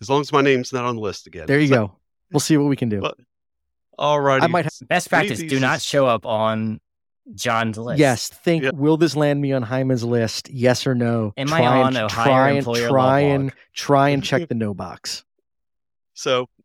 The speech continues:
Speaker 1: thank you <laughs> once again, and want to thank the underscore orchestra for the use of the theme song Devil with the Devil, and Andrew Culpa, our voice artist who does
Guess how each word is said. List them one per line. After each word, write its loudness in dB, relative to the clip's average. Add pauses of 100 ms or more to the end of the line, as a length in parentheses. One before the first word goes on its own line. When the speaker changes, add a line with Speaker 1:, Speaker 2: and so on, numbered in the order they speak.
(100)
Speaker 1:
thank -6
you 0
<laughs> -14
once -2
again, -6
and -6
want -4
to -8
thank -6
the -8
underscore -8
orchestra -6
for -10
the -8
use -12
of -14
the -14
theme -4
song -4
Devil -4
with -8
the -12
Devil, -6
and -10
Andrew -4
Culpa, -6
our -6
voice -10
artist -8
who -14
does -12